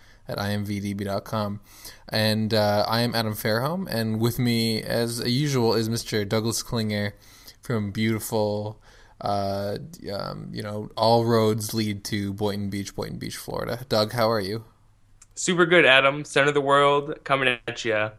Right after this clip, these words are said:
Speaker 2: How are you?
Speaker 1: I'm good. All, how many roads lead to Boynton Beach? Ninety-five, right?
Speaker 2: Um, ninety-five gets here. The Turnpike gets here. Um,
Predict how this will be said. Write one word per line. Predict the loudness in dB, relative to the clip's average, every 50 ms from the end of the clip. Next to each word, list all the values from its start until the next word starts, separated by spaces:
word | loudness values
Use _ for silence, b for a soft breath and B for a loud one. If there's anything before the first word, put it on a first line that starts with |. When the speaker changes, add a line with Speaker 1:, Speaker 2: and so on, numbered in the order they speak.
| _
Speaker 2:
How | 4 4
are | 6 6
you? | 6 4 2 2 0 -2 -6 -18 B B B B B B B B B B _ _ 2
Speaker 1:
I'm | 6 8 8 8 6 6
good. | 6 8 8 8 8
All, | 8 8 8 8 8 6
how | 6 4 4
many | 4 4 2
roads | 2 4 4 2 2 2 0
lead | 0 0 0
to | 0
Boynton | 0 0 0 0 0 -4
Beach? | -4 -4 -4 -2 0 0 0 0 -2 -4 -10 -10
Ninety-five, | -4 -2 -2 0 -2 -2 0 0 0 0 0 -6 -6 -4
right? | -4 -4 -4 -6 -12 -20 -20 -20 -20 _ -20 -20 _ -20 -20 -20 -2 4
Speaker 2:
Um, | 6 8 8 8 8 6 6 4 2 0 -6 -8 -8 -12 -20 -20 _ _ 4
ninety-five | 4 6 6 6 6 8 8 10 10 10 8
gets | 6 2 2 2
here. | 0 2 2 2 0 -2 -4 -8 -12 _ -20 -12 _
The | -12
Turnpike | -10 -10 -16 -14 -2 2 4 4 4 2 4 6 6 6 6 4
gets | 0 0 0 0 -6
here. | -4 0 2 2 4 2 2 -2 -6 -2 2
Um, | 2 2 2 2 -2 -4 -6 -10 -12 -12